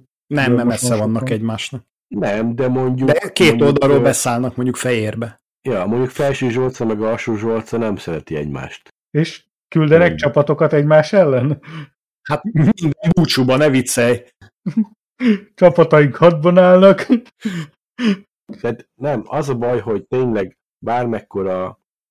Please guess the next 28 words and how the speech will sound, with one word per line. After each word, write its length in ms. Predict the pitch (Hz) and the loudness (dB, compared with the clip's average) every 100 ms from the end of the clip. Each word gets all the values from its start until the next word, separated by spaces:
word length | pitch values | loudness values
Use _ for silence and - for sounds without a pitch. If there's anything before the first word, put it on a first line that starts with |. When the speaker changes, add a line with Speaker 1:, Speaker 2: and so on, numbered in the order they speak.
| 101 | -10
Speaker 3:
nagy, 400 | 101 92 85 92 | -6 -6 -6 -4
ö, 200 | 87 87 - _ _ | -4 -6 -12 _ _
szervezetbe 680 | - 110 104 107 101 92 92 | -10 -6 -2 -2 -4 -6 -6
is 140 | 90 - | -6 -4
tömörülnek 640 | 104 101 95 90 85 - | -4 -2 -2 -4 -6 -8
az 180 | 80 87 | -10 -6
államok, 580 | 80 95 113 120 110 _ | -4 -4 -4 -4 -6 _
még 420 | 101 98 98 - _ _ | -8 -4 -4 -8 _ _
ettől 300 | - 120 - | -12 -10 -8
függetlenül 640 | - 110 104 - 90 92 90 | -6 -6 -6 -6 -6 -6 -6
vannak, 600 | 95 92 90 82 - - | -6 -6 -6 -8 -12 -12
ö, 320 | 82 82 82 | -10 -8 -8
belső 400 | 80 80 - 85 | -6 -8 -8 -10
nézeteltérések. 800 | 80 76 73 - - - 82 110 | -8 -10 -10 -10 -10 -10 -10 -8
Az 140 | 110 | -6
E 120 | 127 139 | -2 -2
U-n 200 | 120 104 | -2 -2
belül 240 | 90 87 | -4 -6
is 180 | 80 - | -10 -12
vannak 280 | 78 76 - | -10 -10 -10
nézeteltérések. 1040 | 76 71 69 73 67 71 73 71 - - | -12 -12 -12 -14 -14 -14 -16 -16 -20 -20
Speaker 1:
Érdekek 580 | - 160 170 143 - 120 | -6 -2 0 0 -4 -4
vannak, 380 | 127 135 139 120 | -2 -2 0 -2
az 120 | 120 | 0
érdekképviseletet 1160 | 135 131 117 - 135 127 131 - 120 110 117 107 | 0 0 -4 -4 -2 -2 -2 -2 -2 -2 -4 -4
pedig 480 | 120 113 107 104 _ _ - | -2 -2 -2 -6 _ _ -4
van, 200 | 175 151 | -2 -2
aki 480 | 123 123 113 - | -2 -4 -4 -6